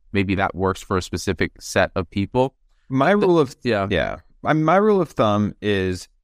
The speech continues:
Speaker 2: for any seven-day period, there should be two days off.
Speaker 1: Two days off.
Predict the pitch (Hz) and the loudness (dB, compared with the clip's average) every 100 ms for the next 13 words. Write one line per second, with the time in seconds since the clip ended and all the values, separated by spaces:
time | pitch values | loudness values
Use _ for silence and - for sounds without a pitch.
0 | _ _ _ _ _ _ - 120 - 120 | _ _ _ _ _ _ -4 -4 0 2
1 | 143 156 170 - - - 131 107 123 123 | 2 2 -2 -6 -16 -4 0 0 2 2
2 | 120 110 104 - 87 87 85 82 85 - | 2 2 0 -2 0 0 0 -2 -6 -12
3 | - 95 90 95 92 - 92 76 73 - | -6 -2 -2 -2 -2 -2 -2 -2 -6 -8
4 | - - - 113 98 78 - | -12 -8 -2 0 0 -4 -10